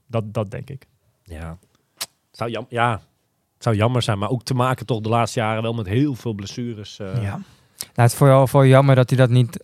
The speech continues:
Speaker 3: af kan maken op, op Kona, de plek
Speaker 2: Ja.
Speaker 3: waar hij dat heel graag wil. Waar hij natuurlijk al een aantal keer heeft gewonnen.
Speaker 2: Of misschien weet hij het nog zo te rekken, weet je wel. Dat hij toch nog de tweeduizend vierentwintig.
Speaker 3: Ja.
Speaker 1: Hebben jullie een, eh, iemand w-, waar jullie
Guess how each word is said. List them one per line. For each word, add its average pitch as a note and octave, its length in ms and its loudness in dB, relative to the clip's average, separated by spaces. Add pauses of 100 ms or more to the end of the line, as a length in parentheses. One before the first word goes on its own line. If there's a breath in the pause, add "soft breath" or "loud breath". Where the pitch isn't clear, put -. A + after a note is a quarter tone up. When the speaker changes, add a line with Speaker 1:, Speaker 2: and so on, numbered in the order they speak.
Speaker 3:
af D3 180 2
kan B2+ 160 4
maken A#2+ 380 2
op, C#3+ 280 0
op - 300 -8
Kona, D3+ 380 4
de G#2 100 0
plek B2+ 300 0
Speaker 2:
Ja. G#2 200 -2 (180)
Speaker 3:
waar A#2 140 2
hij C3 140 8
dat C3+ 140 6
heel C3 180 6
graag A#2+ 220 4
wil. B2+ 320 2 (520 soft breath)
Waar A#2+ 160 4
hij B2 80 6
natuurlijk B2+ 300 2
al B2 220 2
een C3 100 0
aantal B2 260 0
keer B2+ 100 -2
heeft A#2+ 160 0
gewonnen. C3 440 -2 (240)
Speaker 2:
Of D#3 200 2
misschien A#2+ 260 -4
weet G#2+ 180 0
hij G#2 120 -6
het G2 80 -12
nog A2+ 160 -4
zo G#2 260 -2
te A2+ 100 -2
rekken, A2+ 420 -4
weet F#2 180 -8
je G#2 60 -12
wel. B2 100 -8
Dat C3 120 -10
hij G2+ 160 -14
toch E3+ 200 -6
nog G#2+ 180 -6
de G#2 180 -20
tweeduizend G#2+ 460 -6
vierentwintig. A#2+ 500 -12 (300 soft breath)
Speaker 3:
Ja. G2+ 300 0 (100)
Speaker 1:
Hebben C#3+ 200 4
jullie F#3 260 6
een, F3+ 120 4
eh, F3 440 2 (720)
iemand D#3 300 4
w-, C3 360 -6
waar D3+ 180 4
jullie C#3+ 420 2